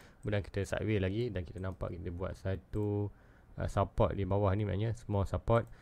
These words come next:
So, meaning kita boleh monitor dua key level ini. Sekiranya price breakout kosong point kosong kosong empat, meaning kita akan jangkakan dia akan another buat low yang lebih, uh, low baru. Sekiranya dia regain balik kosong point kosong satu, itu petanda yang pertama untuk dia start untuk regain balik kosong point kosong dua.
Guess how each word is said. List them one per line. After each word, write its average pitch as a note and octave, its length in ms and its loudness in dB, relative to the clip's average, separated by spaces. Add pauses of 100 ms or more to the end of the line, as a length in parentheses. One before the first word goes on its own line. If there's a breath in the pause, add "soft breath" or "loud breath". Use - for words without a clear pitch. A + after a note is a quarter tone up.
(140 loud breath)
So, F#2+ 160 -4
meaning G#2 160 0
kita G#2 160 -2
boleh G2+ 160 0
monitor G2+ 480 2
dua G2 400 2
key G2 240 -4
level F#2+ 240 0
ini. F#2 240 -2
Sekiranya G#2+ 800 2
price G2 400 4
breakout G2+ 480 4
kosong G2 400 2
point G2+ 160 4
kosong G2 160 2
kosong F#2 240 2
empat, - 240 8
meaning F#2 240 -2
kita F#2 240 0
akan F#2+ 240 2
jangkakan F#2 240 0
dia F#2 160 2
akan F2+ 160 2
another G2 400 4 (400 loud breath)
buat G#2 240 4
low G#2 240 4
yang F#2+ 320 0
lebih, F#2 240 -2
uh, F2+ 240 0
low G2+ 160 2
baru. G2 240 4 (420 loud breath)
Sekiranya A#2 340 4
dia A2 80 6
regain A2+ 320 2
balik G#2+ 240 2
kosong G#2 280 0
point G2+ 160 2
kosong G2 120 0
satu, A2+ 160 2
itu - 220 -2
petanda G2 420 2
yang F#2 160 0
pertama F#2+ 380 2
untuk F2+ 340 -2
dia F2+ 140 0
start - 380 4
untuk F#2 120 0
regain F#2+ 300 0
balik F#2 240 2
kosong F2+ 340 0
point E2 140 -2
kosong F2 320 -2
dua. F#2 180 0